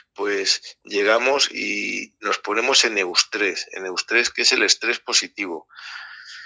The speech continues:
Y ahí, pues, estudiamos más, nos concentramos mejor, pero llega un momento que el eustrés, si no lo controlamos bien, llega el distrés, que es el estrés negativo. Y es ya cuando el,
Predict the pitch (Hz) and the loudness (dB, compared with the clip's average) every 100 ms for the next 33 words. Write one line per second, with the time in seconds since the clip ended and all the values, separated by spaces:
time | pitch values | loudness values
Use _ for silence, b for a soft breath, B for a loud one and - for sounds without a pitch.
0 | B B B _ - 110 113 139 - 131 | B B B _ 0 4 6 4 0 0
1 | 110 - 104 104 98 101 95 113 131 127 | 2 2 -2 -2 -4 -4 -4 0 4 6
2 | 127 127 113 101 107 95 104 107 101 101 | 4 2 -4 -6 -6 -6 -6 -4 -4 -4
3 | 101 101 - 139 139 120 104 104 113 123 | -4 -2 2 2 2 2 0 2 2 2
4 | 120 120 139 - 123 - 107 101 95 - | 0 -2 -2 -2 -4 0 2 2 0 0
5 | 127 135 107 - - _ _ - - - | 4 4 4 -2 -4 _ _ 2 4 4
6 | 104 107 117 120 123 120 123 123 123 123 | 0 0 2 2 0 0 2 2 2 -2
7 | 127 151 82 - _ 107 113 117 131 143 | 2 0 0 -10 _ -6 0 4 4 4
8 | - - 117 107 101 95 - 120 123 92 | -4 -6 -4 -4 -6 -2 -2 2 2 2
9 | - 107 113 101 - 110 101 92 90 - | 0 0 2 0 0 0 0 -2 -2 -4
10 | 90 87 107 107 113 113 110 104 98 98 | -4 -2 -2 2 2 2 -2 2 2 4
11 | 95 95 95 92 92 | 4 2 0 -4 -6